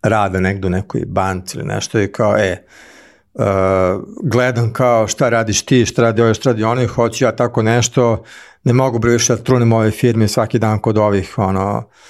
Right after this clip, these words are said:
ne napredujem ništa" i tako dalje. I to su sve češće priče. Druga češća priča su ovi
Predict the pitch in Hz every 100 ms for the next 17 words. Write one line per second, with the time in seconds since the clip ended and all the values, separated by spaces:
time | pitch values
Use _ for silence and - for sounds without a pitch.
0 | - - - 107 107 - 107 104 113 107
1 | 104 110 - 101 107 139 - - - -
2 | 113 117 139 139 160 156 156 123 - 110
3 | 101 - - - _ _ _ _ _ _
4 | _ 104 127 156 - 143 135 139 151 151
5 | 151 - 156 156 151 151 147 147